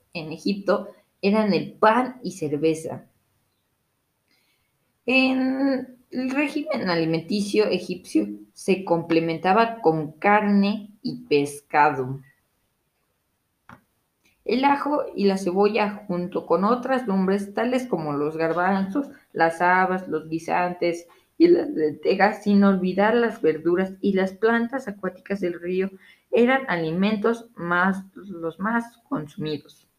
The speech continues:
Las frutas, bastante escasas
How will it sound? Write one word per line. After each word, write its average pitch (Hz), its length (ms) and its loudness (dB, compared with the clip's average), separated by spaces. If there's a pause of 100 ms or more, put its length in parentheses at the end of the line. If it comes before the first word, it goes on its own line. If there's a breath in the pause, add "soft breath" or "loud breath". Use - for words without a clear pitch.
(1300)
Las 254 280 4
frutas, 311 840 0
bastante 285 480 0
escasas 220 840 -4